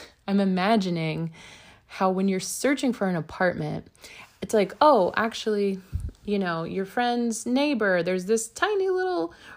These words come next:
room under their room in this tiny basement." You know, like, there's a place for you.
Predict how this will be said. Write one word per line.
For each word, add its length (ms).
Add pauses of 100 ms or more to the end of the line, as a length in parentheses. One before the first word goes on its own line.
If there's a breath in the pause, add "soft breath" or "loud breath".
room 480
under 400
their 240
room 400
in 120
this 180
tiny 320
basement." 560
You 80
know, 160
like, 160
there's 200
a 40
place 680
for 140
you. 320